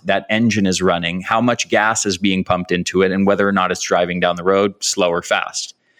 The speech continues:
That, the thing that's doing that is the person sitting inside the car. And the, the,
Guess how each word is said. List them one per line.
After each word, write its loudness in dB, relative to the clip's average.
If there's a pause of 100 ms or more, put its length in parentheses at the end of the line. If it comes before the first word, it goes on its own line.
(280)
That, 0
the 0
thing 0
that's 0
doing 0
that 0
is -2
the -14
person 0
sitting -2
inside -2
the -16
car. -6 (580)
And 2 (760)
the, 2 (200)
the, -4